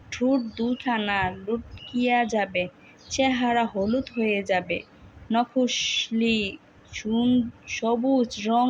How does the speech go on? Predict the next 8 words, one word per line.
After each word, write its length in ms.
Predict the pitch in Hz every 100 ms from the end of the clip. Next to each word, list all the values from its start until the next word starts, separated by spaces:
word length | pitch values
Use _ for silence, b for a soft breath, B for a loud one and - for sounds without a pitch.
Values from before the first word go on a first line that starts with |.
| 254
ধারণ 320 | 208 220 285
করবে, 440 | 285 233 214 180 175 - B B -
কপাল 380 | - 247 277 277 254
হইতে 320 | 220 220 220 202
ঘাম 260 | 185 196 214
বাহির 320 | 208 233 285 277
হবে, 320 | 226 202 180 - B B - -
জবাব 380 | 202 208 254